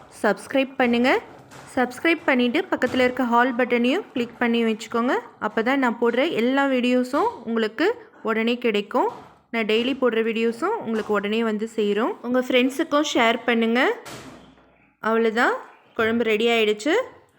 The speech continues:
ஃபைனலா டேஸ்ட் பண்ணிடலாம். உப்பெல்லாம் கரெக்டா இருக்கான்னு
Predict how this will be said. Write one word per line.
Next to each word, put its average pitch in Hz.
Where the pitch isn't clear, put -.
ஃபைனலா 226
டேஸ்ட் 247
பண்ணிடலாம். 220
உப்பெல்லாம் 277
கரெக்டா 233
இருக்கான்னு 233